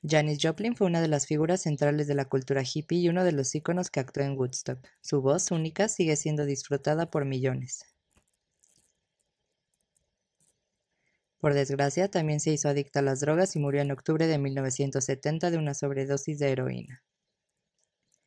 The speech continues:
Brian Jones fue el miembro fundador y guitarrista principal de los Rolling Stones. Debido a su excesivo estilo de vida y a su creciente consumo de drogas y alcohol, la banda se separó de él en mil novecientos sesenta y siete.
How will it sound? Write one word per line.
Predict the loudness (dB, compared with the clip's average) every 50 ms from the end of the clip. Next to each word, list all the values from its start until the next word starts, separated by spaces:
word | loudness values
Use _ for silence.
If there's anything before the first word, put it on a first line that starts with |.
| _ _ _ _ _ _ _ _ 0
Brian | 2 4 4 6 4 4 4 4
Jones | 2 2 2 2 0 0
fue | 0 0
el | 0
miembro | 0 0 2 2 0 2
fundador | 0 0 2 2 4 4 4 2
y | 2
guitarrista | 0 -2 -2 -2 -2 -2 -2 -4 -4 -4 -4 -4 -4
principal | -4 -6 -4 -4 -4 0 2 2 2 2
de | 2 0
los | 0 0 -2 -2
Rolling | -2 -2 -2 -2 -2 -4
Stones. | -6 -8 -6 -6 -6 -6 -8 -10 -14 -8 -2
Debido | 0 2 2 4 2 2
a | 2
su | 0 -2
excesivo | -4 -2 -4 -4 -2 -2 0 0 0
estilo | 0 0 -2 0 0 0 0
de | 0 0
vida | 0 0 0 0 0
y | 0 0
a | 0
su | 0 -2 -2
creciente | -4 -4 -4 -2 -2 -2 -2 -2 -4
consumo | -4 -4 -4 -4 -2 -2 -2 0 0
de | 0 0
drogas | 0 0 0 0 -2 -2 -2
y | -2
alcohol, | -2 -2 0 0 0 2 2 2
la | 2 2 2
banda | 0 0 -2 -4
se | -4 -4 -4
separó | -4 -4 -4 -4 -4 -2 0 0 2
de | 2 2 4 4
él | 4 4
en | 2 2 0 -2
mil | -2 0
novecientos | 0 -2 -2 -2 -2 -4 -4 -4 -6 -6
sesenta | -4 -4 -4 -6 -6 -8 -8 -6 -6
y | -6
siete. | -6 -4 -4 -4 -6 -6 -12 -20